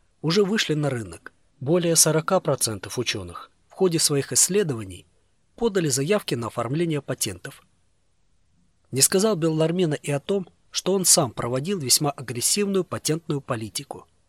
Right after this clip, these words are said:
За последние четыре года его лаборатория подала пятьсот семьдесят две патентные заявки по результатам исследований в области лечения болезни Альцгеймера,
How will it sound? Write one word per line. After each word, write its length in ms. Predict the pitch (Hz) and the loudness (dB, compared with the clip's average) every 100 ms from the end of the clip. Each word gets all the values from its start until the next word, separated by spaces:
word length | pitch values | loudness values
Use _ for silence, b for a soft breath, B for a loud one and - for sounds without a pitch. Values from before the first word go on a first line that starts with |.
| _ _ _ _ _ | _ _ _ _ _
За 160 | 123 | -4
последние 440 | 156 151 233 190 180 | -2 0 0 0 0
четыре 360 | - 160 147 | 2 2 0
года 380 | 143 190 127 107 _ - | 2 0 0 -8 _ -8
его 160 | 143 | -2
лаборатория 800 | 180 156 139 139 - 202 131 95 _ _ _ _ _ _ | 0 0 0 -4 0 0 -2 -6 _ _ _ _ _ _
подала 440 | 131 113 139 185 - | -6 -2 0 0 -2
пятьсот 380 | 127 - 214 208 | -4 2 2 4
семьдесят 480 | - 151 135 120 107 | 2 2 2 0 0
две 180 | 156 | 0
патентные 560 | 208 117 - 185 - 160 | 0 0 0 -2 0 -2
заявки 560 | 151 160 143 - - - _ _ _ | 0 0 0 -4 -14 -18 _ _ _
по 60 | 123 | -6
результатам 600 | 131 127 131 190 185 160 | -2 -2 2 2 2 -4
исследований 760 | - - 165 156 107 95 92 - _ _ _ _ | 2 2 4 0 0 -8 -12 -16 _ _ _ _
в 100 | 139 | -2
области 360 | 190 160 - | 0 -2 -2
лечения 460 | 117 117 - 208 196 | -6 0 2 2 2
болезни 460 | 113 117 175 160 143 | -2 0 0 0 -2
Альцгеймера, 720 | 151 151 135 120 95 92 - | -2 -2 -2 -4 -4 -10 -14